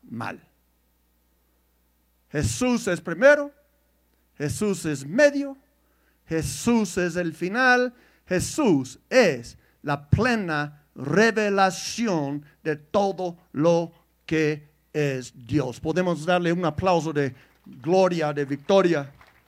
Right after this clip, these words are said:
Mm, bien. ¿Qué tiene que ver el Antiguo Testamento con el Nuevo? ¿Cuán importante será que conozca yo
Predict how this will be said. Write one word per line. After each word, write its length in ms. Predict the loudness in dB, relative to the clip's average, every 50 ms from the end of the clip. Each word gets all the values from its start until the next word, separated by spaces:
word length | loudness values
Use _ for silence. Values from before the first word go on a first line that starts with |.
| _ _ _ _ _ -12
Mm, 360 | -10 -8 -8 -6 -8 -8 -10 -12 _ _ _ _ _ _ _ _ _ _ _ _ _ _ -20 -12
bien. 260 | -8 -8 -8 -8 -8 _ _ _ _ _ _ _ _ _ _ _ _ _ _ _ _ _ _ _ _ _ _ _ _ _ _
¿Qué 140 | 0 0 2
tiene 200 | 4 4 4 4
que 120 | 4 4 4
ver 160 | 6 6 6
el 120 | 6 4
Antiguo 400 | 4 2 2 0 -2 -2 -2 -2 0
Testamento 440 | 0 -2 0 0 -2 -2 -2 -4
con 140 | -4 -2 -2
el 80 | 0 0
Nuevo? 380 | 0 0 2 2 2 0 -2 0
¿Cuán 200 | 0 0 0 0
importante 540 | -2 -4 -4 -6 -4 0 0 0 0 0 -4
será 300 | -4 -2 0 0 -2 -2
que 260 | -2 -4 -4 -4 -2
conozca 720 | -2 -2 0 0 0 -2 -2 -2 -4 -6 -2 0 0 0
yo 600 | 0 0 0 0 2 2 0 0 0 0 -2